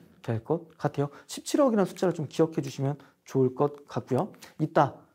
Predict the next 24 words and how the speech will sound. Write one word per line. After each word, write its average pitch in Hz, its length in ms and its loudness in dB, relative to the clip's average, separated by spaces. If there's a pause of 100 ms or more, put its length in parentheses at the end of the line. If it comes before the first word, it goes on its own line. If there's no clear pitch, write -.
제가 147 200 0
작년 180 500 0
영업이익과 139 640 0
비교해서 123 420 -4
좀 135 120 -6
설명을 160 360 -2
드리려고 120 520 -6 (200)
하고 165 440 -4 (220)
있습니다. 120 400 -6 (440)
피엔에이치 330 460 4
테크의 220 400 2
주요 196 360 4
고객사는 170 880 2
엘지 190 280 4
디스플레이입니다. 120 800 -2 (400)
근데 180 320 2
엘지 240 500 6
디스플레이에 185 840 4
대해서도 143 340 0
제가 127 220 0
얘기 127 180 0
드린 131 220 -4
부분들이 127 440 -4
뭐였냐면 117 640 0